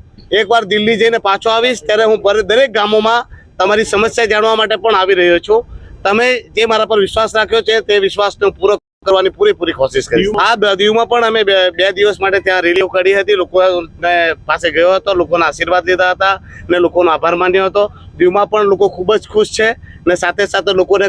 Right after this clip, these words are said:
ખૂબ જ મારા ઉપર વિશ્વાસ છે અને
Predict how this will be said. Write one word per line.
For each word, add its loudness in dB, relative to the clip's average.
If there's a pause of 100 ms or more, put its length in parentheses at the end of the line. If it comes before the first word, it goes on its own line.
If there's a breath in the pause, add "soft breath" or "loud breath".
(160)
ખૂબ 0
જ -2
મારા 2
ઉપર 0
વિશ્વાસ 0
છે -4
અને 0